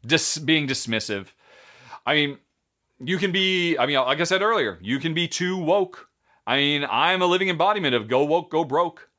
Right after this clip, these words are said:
I am, not that I'm going broke. I'm doing fine. Um, so, I mean, I don't know. I mean, the, the, the safe space is always in the middle.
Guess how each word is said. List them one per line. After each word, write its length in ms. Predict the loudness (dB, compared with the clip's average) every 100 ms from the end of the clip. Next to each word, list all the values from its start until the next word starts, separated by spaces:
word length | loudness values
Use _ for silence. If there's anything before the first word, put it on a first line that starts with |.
| _
I 280 | -2 2 2
am, 160 | 2 0 0
not 120 | 0 0
that 60 |
I'm 80 | 0
going 160 | 0 -2
broke. 180 | -2
I'm 160 | -2 0
doing 240 | -2 -2
fine. 580 | -4 0 2 2 0 -8 -14 -20 -14 0
Um, 720 | 2 4 4 4 2 0 -2
so, 160 | 2
I 40 | 2
mean, 180 | 0 -4 _ _ _ _ _ _ _ _ _ _ -6
I 60 | 0
don't 80 |
know. 100 | 2
I 60 | 4
mean, 340 | 2 2 2
the, 100 | 2
the, 280 | 0 2 4
the 80 | 2
safe 220 | 2 0
space 200 | 2 2
is 120 | 2
always 240 | 4 2 2
in 40 |
the 60 | 0
middle. 320 | 0 0